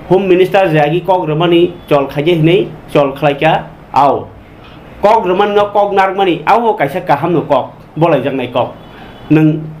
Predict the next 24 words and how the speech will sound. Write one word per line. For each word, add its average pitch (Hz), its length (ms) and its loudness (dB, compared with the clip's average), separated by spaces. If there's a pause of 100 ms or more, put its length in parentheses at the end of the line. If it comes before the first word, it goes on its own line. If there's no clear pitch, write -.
(120)
eh, 143 160 2
C 156 340 2
A 147 80 2
A 143 80 0
khalai 151 320 0
nai, 254 280 0 (260)
eh, 135 180 -2
orono 170 380 2
nagori 147 340 2
kotor 131 320 -2
nani, 151 240 2
hini 156 160 0
samani, 147 500 0 (160)
aje 156 400 0
kok 170 400 -2
narmani 160 840 0
no, 165 360 2 (420)
মানে, 147 240 2
কক 185 320 0
সামানি 156 400 0
ন, 208 80 4 (220)
কক 226 240 0
না 208 160 2
রেখা, 190 320 0